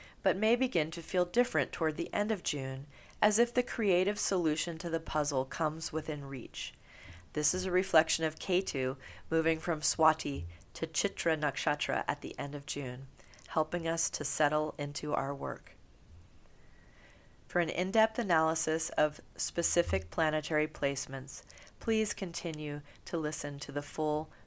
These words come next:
planetary forecast. Venus will travel through Cancer from May thirtieth through July seventh.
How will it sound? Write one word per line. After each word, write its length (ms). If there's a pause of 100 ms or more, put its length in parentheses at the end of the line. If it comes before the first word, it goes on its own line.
(120)
planetary 560
forecast. 800 (3250)
Venus 480
will 300 (220)
travel 360
through 220
Cancer 640 (280)
from 280
May 180
thirtieth 640 (140)
through 200
July 480
seventh. 580